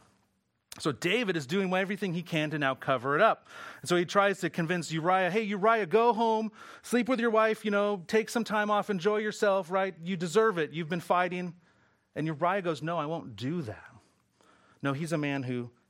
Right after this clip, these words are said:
is noble and, um, willing to forsake his own pleasure 'cause he knows his men are off fighting without him. And so Uriah won't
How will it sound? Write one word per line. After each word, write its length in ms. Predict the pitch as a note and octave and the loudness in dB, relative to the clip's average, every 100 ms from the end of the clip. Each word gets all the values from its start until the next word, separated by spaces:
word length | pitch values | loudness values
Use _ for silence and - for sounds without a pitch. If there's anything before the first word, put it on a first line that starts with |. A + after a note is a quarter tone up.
| _ | _
is 220 | B2 A2 A#2+ | -8 -6 -6
noble 600 | B2 C#3+ C3+ B2 G#2+ - - _ | -4 -4 -4 -6 -6 -10 -20 _
and, 300 | - A2 G#2 - _ _ _ - - _ _ - | -6 -6 -6 -12 _ _ _ -20 -20 _ _ -8
um, 480 | A#2+ G#2 F#2+ G2 A2+ | -6 -4 -8 -10 -6
willing 400 | C#3+ C#3 B2 A2 | -2 -2 -4 -8
to 420 | - A#2+ A2 G2+ _ _ _ _ _ _ _ _ _ _ _ _ | -6 -6 -6 -8 _ _ _ _ _ _ _ _ _ _ _ _
forsake 720 | - B2 - C#3+ C#3 - - _ _ _ _ _ | -10 -8 -4 -4 -4 -10 -20 _ _ _ _ _
his 180 | - B2 | -6 -4
own 240 | C3+ C#3+ C3+ | -4 -4 -4
pleasure 340 | C#3 B2 A#2+ | -4 -4 -6
'cause 140 | C3 | -8
he 80 | C3 | -4
knows 220 | C3 B2+ | -4 -4
his 160 | B2+ A2+ | -6 -6
men 260 | B2+ C#3+ B2+ | -4 -4 -4
are 140 | A2+ | -6
off 440 | C3 B2 - - - _ _ _ | -4 -4 -6 -14 -20 _ _ _
fighting 720 | - - C3 C3 A2+ G#2+ G#2 - _ _ _ _ - | -18 -2 0 0 -6 -10 -10 -14 _ _ _ _ -10
without 320 | A2+ B2 D3 | -2 0 -2
him. 220 | G#2+ F2+ - _ - - - - | -6 -16 -18 _ -20 -20 -14 -4
And 140 | C#3 | -4
so 220 | - E3 D3 | 0 0 0
Uriah 840 | D3 C3+ C3 E3 F#3 D#3+ C3+ B2 - | -4 -6 0 2 2 0 -2 -4 -12
won't 460 | C3+ D3 C#3+ C3 | -2 0 0 -4